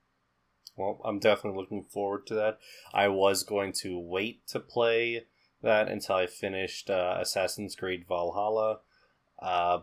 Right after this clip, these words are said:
but that's literally so far in the future that I'm probably just gonna switch to Horizon Zero Dawn in the next few days.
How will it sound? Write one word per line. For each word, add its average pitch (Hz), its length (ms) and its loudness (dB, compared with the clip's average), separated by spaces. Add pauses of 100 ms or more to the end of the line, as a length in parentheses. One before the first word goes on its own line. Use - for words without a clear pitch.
but 87 360 2
that's 92 460 0
literally 98 440 -2
so 87 260 2
far 90 240 0
in 87 100 -4
the 87 60 -6
future 87 420 -8
that 87 120 -6
I'm 87 140 -4
probably 87 240 -6
just 90 180 -8
gonna 101 140 -10
switch - 340 -8
to 95 140 -4
Horizon 90 540 -2
Zero 92 300 -6
Dawn 90 300 -4
in 92 80 -6
the 92 80 -6
next 92 280 -8
few 110 160 -10
days. 104 540 -6